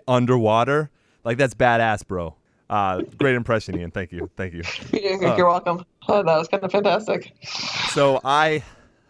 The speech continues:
Speaker 1: I had another theater incident.
Speaker 2: Yay!
Speaker 1: Yep.
Speaker 2: At, I'm sorry, you saw this at ten in the morning, I believe?
Speaker 1: I saw this at ten thirty in the morning in Boston in the imax three D theater. I seriously bought the ticket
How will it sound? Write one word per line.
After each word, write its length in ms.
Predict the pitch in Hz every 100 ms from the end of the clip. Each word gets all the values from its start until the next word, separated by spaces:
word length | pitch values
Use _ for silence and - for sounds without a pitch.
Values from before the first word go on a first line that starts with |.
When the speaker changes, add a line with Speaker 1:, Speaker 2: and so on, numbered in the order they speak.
| _ _ -
Speaker 1:
I 180 | 127 151
had 240 | 156 151
another 300 | 143 139 139
theater 380 | - 127 117 104
incident. 360 | 98 - 98 110 _ _ _ - 415 494 494 480 302 262
Speaker 2:
Yay! 1080 | 453 605 605 587 539 494 440 320 240 214 - -
Speaker 1:
Yep. 380 | 240 226 214 -
Speaker 2:
At, 180 | 214 -
I'm 100 | 220
sorry, 180 | 202 180
you 80 | 240
saw 180 | 262 226
this 220 | 214 -
at 360 | 190 - _ -
ten 280 | - 202 226
in 100 | 240
the 80 |
morning, 360 | 262 269 269 262
I 40 | 254
believe? 360 | 269 285 320
Speaker 1:
I 80 | 127
saw 220 | - 135
this 240 | 139 139 127
at 140 | _
ten 260 | - 156 190
thirty 300 | 202 190 185
in 80 | 165
the 80 |
morning 380 | 139 127 123 120
in 220 | - 123 120
Boston 600 | 110 107 - 107 101 95 _ _ -
in 300 | 123 120 110
the 180 | 107 -
imax 640 | 113 123 123 120 - -
three 260 | - 113 113
D 180 | 104 98
theater. 480 | 92 87 85 82 _ _ 113
I 140 | 113
seriously 560 | - 208 220 220 196 165
bought 360 | 143 147 156 _
the 100 | 139
ticket 480 | - 165 147 131